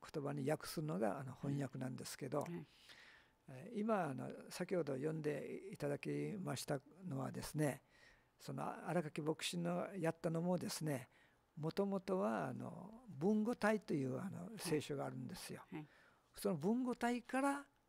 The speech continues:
Speaker 1: 内縄口に、あの、
Speaker 2: うん。
Speaker 1: 翻訳したもんです。
Speaker 2: はい。
Speaker 1: だから、新約、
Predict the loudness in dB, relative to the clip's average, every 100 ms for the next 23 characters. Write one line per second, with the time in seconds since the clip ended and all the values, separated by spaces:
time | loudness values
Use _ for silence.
0 | _ _ -6 0 2 2 0 -2 2 4
1 | 4 2 -2 -2 -2 -2 -4 -6 -4 -6
2 | -8 -10 -10 -8 -6 -6 -12 -10 -6 -4
3 | -2 4 6 6 4 -2